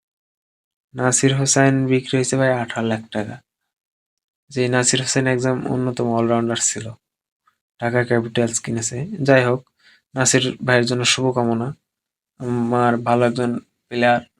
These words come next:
খেলোয়াড় ছিল, যদিও তার <laughs> নিজস্ব কারণে তার ক্যারিয়ারটা গেছে গা। Then নাইম হাসান, মনে হয় ব্যাটিং,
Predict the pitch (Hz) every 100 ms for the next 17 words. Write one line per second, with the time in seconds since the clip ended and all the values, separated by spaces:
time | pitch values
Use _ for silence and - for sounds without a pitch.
0 | _ _ _ 123 120 117 117 127 123 160
1 | _ _ _ _ _ _ _ 143 143 147
2 | 143 139 131 - - 139 143 139 131 131
3 | 135 - 139 131 127 127 123 120 - 123
4 | 123 123 120 120 117 117 120 117 117 _
5 | _ _ _ _ - - - - - -
6 | _ _ _ _ 151 160 139 - 135 139
7 | 139 143 143 151 151 156 151 143 127 139
8 | - 135 110 107 - - _ _ - 123
9 | 127 123 120 110